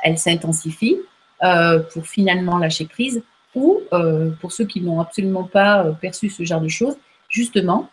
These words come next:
<laughs> cette émission se, se veut de, d'être là pour ça. Si vous ressentez ces choses-là dans les jours qui viennent, et, euh, Dieu sait que, hum, la sensation de trouble, de perte de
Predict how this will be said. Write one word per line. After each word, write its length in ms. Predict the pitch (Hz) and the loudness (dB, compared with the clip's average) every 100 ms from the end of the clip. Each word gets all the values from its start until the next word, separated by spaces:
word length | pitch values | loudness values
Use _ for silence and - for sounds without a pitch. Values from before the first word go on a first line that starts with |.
| - | -4
<laughs> 260 | 202 - - | -4 -4 -4
cette 200 | 196 208 | 0 4
émission 420 | 208 208 208 208 | 4 4 0 0
se, 400 | - 170 165 156 | -2 -6 -4 -6
se 140 | 175 | -4
veut 240 | 175 208 208 | -2 0 0
de, 380 | 160 151 139 _ _ _ _ - | 0 -2 -6 _ _ _ _ -2
d'être 300 | 180 175 190 | -2 2 2
là 100 | 185 | 2
pour 240 | 180 160 | 0 -6
ça. 320 | - 202 - - _ _ | 0 0 0 -8 _ _
Si 140 | - 214 | -4 0
vous 120 | 202 | 2
ressentez 440 | 240 240 233 233 | 2 4 0 0
ces 160 | 220 202 | -2 -2
choses-là 420 | - 196 190 190 | -2 -2 0 0
dans 140 | 180 160 | 0 0
les 140 | 160 | -2
jours 160 | 170 190 | -4 -8
qui 160 | 185 | -6
viennent, 400 | 160 220 269 165 - _ _ | 0 2 2 0 -4 _ _
et, 280 | 185 202 196 | 0 4 6
euh, 120 | 175 | 4
Dieu 320 | 175 175 202 233 | 2 0 0 0
sait 260 | - 302 | 2 0
que, 260 | - 214 175 | 2 0 0
hum, 380 | 175 165 160 - _ _ _ 143 - | -2 -4 -6 -10 _ _ _ -16 -6
la 160 | 170 175 | -4 -2
sensation 480 | 240 233 240 233 | -4 -4 -6 -2
de 100 | 208 | -4
trouble, 500 | 190 - 269 214 175 | -4 -6 -2 0 0
de 140 | 160 170 _ | -4 -8 _
perte 360 | 214 214 - 196 | 0 0 -4 -6
de 600 | 175 185 185 185 180 175 | -2 0 0 0 -2 -4